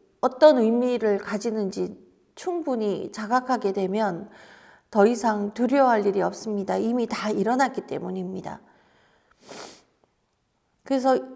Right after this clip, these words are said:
일이 다시 반복될까 봐 두려워하고 있는 것은 허망한 생각인데요.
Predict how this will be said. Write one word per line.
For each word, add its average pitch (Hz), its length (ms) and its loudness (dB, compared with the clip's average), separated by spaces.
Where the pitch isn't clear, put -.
일이 302 400 4
다시 330 340 4
반복될까 262 680 4
봐 202 160 4
두려워하고 226 680 4
있는 196 300 -2
것은 208 420 -6
허망한 269 500 0
생각인데요. 220 920 -6